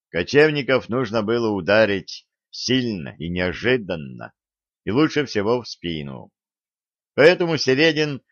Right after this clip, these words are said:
стараясь не слишком приближаться к кривому колодцу, дабы не попасться раньше времени на глаза, по широкой дуге отмерил еще пяток километров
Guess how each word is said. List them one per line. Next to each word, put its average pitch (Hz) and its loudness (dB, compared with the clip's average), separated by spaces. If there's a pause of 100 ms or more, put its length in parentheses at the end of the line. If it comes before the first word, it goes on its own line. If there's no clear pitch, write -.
(180)
стараясь 127 4
не 110 0
слишком 117 -2
приближаться 98 0
к - -20
кривому 90 -4
колодцу, 90 -2 (560)
дабы 110 4
не 104 0
попасться 110 0
раньше 107 0
времени 101 -2
на 95 -4
глаза, 95 0 (540)
по 82 -4
широкой 123 6
дуге 101 4
отмерил 120 4
еще 117 0
пяток 110 -2
километров 104 -2